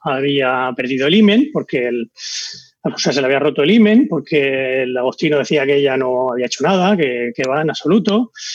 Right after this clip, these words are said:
Y encima la, la sometieron a torturas a ella, a lo que se llama el,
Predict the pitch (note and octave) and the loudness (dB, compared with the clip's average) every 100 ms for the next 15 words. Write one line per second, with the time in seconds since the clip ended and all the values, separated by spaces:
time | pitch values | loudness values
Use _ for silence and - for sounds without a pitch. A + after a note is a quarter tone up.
0 | - - - _ _ _ _ - E3 D#3 | -12 -14 -20 _ _ _ _ 0 0 0
1 | C3+ F3 E3+ F3+ F3+ D#3+ C#3 C3+ - D3 | 0 2 2 2 2 0 0 -2 -2 -2
2 | - D3+ D3 E3+ G3 E3 D3+ - A#3 G3+ | 0 -2 0 2 2 2 -2 0 2 4
3 | F#3 F3 F3+ G3 F3 G3+ A#3 D#3+ C#3+ C3 | 2 0 2 2 2 2 0 0 0 -2
4 | C3+ - D3 C#3 C#3 D3 D#3 D3+ D3+ D3+ | -6 -2 -2 0 0 0 0 0 0 -2
5 | C#3+ | -4